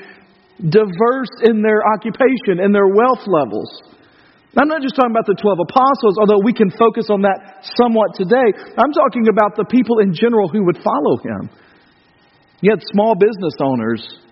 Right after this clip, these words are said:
traitorous tax agents, fanatical patriots, men, women, blue collar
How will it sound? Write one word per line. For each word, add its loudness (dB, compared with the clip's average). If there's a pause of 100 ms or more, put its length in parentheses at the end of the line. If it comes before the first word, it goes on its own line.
(460)
traitorous 0 (840)
tax -2 (120)
agents, -4 (840)
fanatical 0 (100)
patriots, -2 (600)
men, 0 (380)
women, 0 (500)
blue 2
collar -2